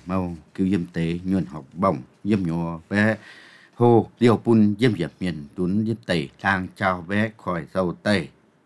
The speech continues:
Ta phán thiết bé chun nhàn vườn sùn tụ. Diệt bé nhờ chấm thiên lan cùng hóa thúc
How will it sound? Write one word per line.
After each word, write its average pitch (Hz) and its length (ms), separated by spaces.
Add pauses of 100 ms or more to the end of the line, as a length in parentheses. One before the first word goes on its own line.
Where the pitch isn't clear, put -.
(160)
Ta 104 240
phán 104 280 (120)
thiết 117 200
bé 117 200
chun 117 140 (100)
nhàn 85 360
vườn 82 200
sùn 76 400
tụ. 110 240 (520)
Diệt 110 220
bé 123 320
nhờ 104 240
chấm 80 380
thiên 101 320 (280)
lan 120 200
cùng 90 180
hóa 87 160
thúc 147 180